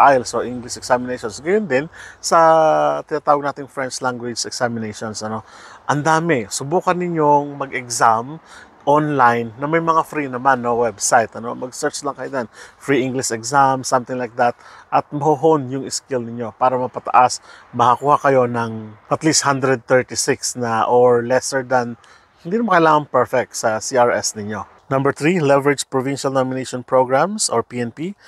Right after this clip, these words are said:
six hundred points, C R S points. Ito, ano, yung combination ng provincial nomination program at ng express entry, makapagpapadali yan. So, pumunta kayo sa mga website ng, uh, bawat probinsya dito sa Canada at makita ninyo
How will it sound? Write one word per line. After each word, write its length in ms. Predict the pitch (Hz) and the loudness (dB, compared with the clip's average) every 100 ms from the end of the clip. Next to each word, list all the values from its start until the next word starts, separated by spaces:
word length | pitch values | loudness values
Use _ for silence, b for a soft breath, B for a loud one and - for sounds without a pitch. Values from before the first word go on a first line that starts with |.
| B | B
six 320 | - - 143 - | -12 -4 -2 0
hundred 320 | 143 139 123 - | 2 0 -2 0
points, 400 | 131 123 117 135 | 2 2 0 2
C 80 | |
R 80 | 120 - | 2 4
S 240 | 110 - | 0 -2
points. 800 | - 120 113 92 - - - - - | -4 -4 -4 -6 -8 -6 -6 -8 -8
Ito, 240 | 139 139 180 | -4 2 4
ano, 320 | 151 160 160 | 4 2 2
yung 160 | 160 | 0
combination 720 | 156 196 185 180 175 165 170 156 | 2 0 2 -4 -4 -4 -4 -4
ng 160 | 151 | -6
provincial 400 | - 151 180 170 | -6 -6 -4 -4
nomination 560 | 156 151 151 151 - 143 | -2 -2 -2 -6 -6 -2
program 560 | 151 143 131 123 120 | 2 2 4 2 2
at 80 | 123 - | -2 -2
ng 320 | 127 123 117 | -6 -6 -4
express 480 | 135 139 - 117 107 | -6 -6 -8 -6 -4
entry, 400 | 131 120 117 113 B B B | -4 -6 -8 -10 B B B
makapagpapadali 880 | 135 131 143 127 131 - 120 113 113 | -2 0 0 2 2 2 -2 -2 -2
yan. 160 | 110 98 | -8 -8
So, 240 | - 127 | -10 -10
pumunta 400 | 117 135 170 165 | -10 -8 -4 -2
kayo 320 | 156 143 131 | 0 -2 -2
sa 80 | - | -4
mga 240 | 117 110 | -6 -4
website 520 | 131 156 143 113 101 - B B B B 135 | 2 2 2 -2 -4 -8 B B B B 0
ng, 320 | 131 123 120 | 2 4 2
uh, 80 | 113 | 0
bawat 320 | 120 143 143 | 4 4 4
probinsya 480 | 139 131 131 - 120 | -2 -12 -10 -8 -8
dito 160 | 123 | -10
sa 160 | 131 131 | -10 -2
Canada 480 | 127 123 113 113 104 | -2 -2 -2 -2 -2
at 80 | 127 | 2
makita 400 | 131 123 131 123 | 0 0 -6 -6
ninyo 320 | 123 117 | -6 -8